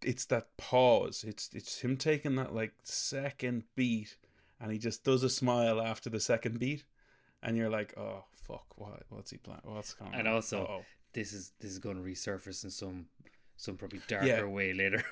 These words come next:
Speaker 1: When he
Speaker 2: later
Speaker 1: gets a
Speaker 2: on.
Speaker 1: chance,
Speaker 2: <laughs>
Speaker 1: I'm fucked.
Speaker 2: Exactly, exactly. Or
Speaker 1: Um,
Speaker 2: when you watch it, that character's dead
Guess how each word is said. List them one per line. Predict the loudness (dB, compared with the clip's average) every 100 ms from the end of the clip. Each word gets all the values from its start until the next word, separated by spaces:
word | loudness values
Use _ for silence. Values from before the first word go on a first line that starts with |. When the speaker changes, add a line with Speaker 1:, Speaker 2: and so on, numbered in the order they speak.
| 4
Speaker 1:
When | 8 10
he |
Speaker 2:
later | 10 10
Speaker 1:
gets | 10 10
a |
Speaker 2:
on. | 8
Speaker 1:
chance, | 8 6 6 4 4
Speaker 2:
<laughs> |
Speaker 1:
I'm | 6 6 6 4
fucked. | 4 2 2 2 4 4
Speaker 2:
Exactly, | 6 6 4 4 4 6 4 2 -4 -4
exactly. | 2 4 6 6 4
Or | 2 0
Speaker 1:
Um, | -2 -8 -4
Speaker 2:
when | -2
you | 0
watch | 0 0
it, | -4 -6 -12 -18 -2
that | 0 0
character's | -2 -2 -8 -12
dead | -12